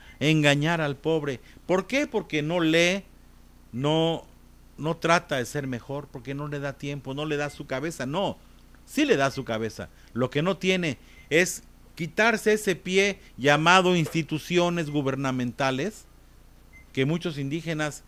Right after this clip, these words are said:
le deben al gobierno mucho dinero en sus programas de oportunidades. Ahí está nuestra señora Josefina Vázquez Mota,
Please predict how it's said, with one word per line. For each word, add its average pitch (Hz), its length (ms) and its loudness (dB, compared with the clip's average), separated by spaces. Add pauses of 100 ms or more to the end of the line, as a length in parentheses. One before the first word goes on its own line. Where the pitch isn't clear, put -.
(180)
le 127 200 0
deben 156 320 2
al 131 100 -2
gobierno 135 400 -4
mucho 139 340 -8
dinero 127 420 -4 (260)
en 123 100 -8
sus 127 160 -10
programas 139 480 -2
de 120 100 -2
oportunidades. 117 1000 -4
Ahí 135 80 -4
está 135 380 -2 (260)
nuestra 117 260 -6
señora 135 340 -4
Josefina 135 580 -4
Vázquez 123 400 -2
Mota, 143 460 0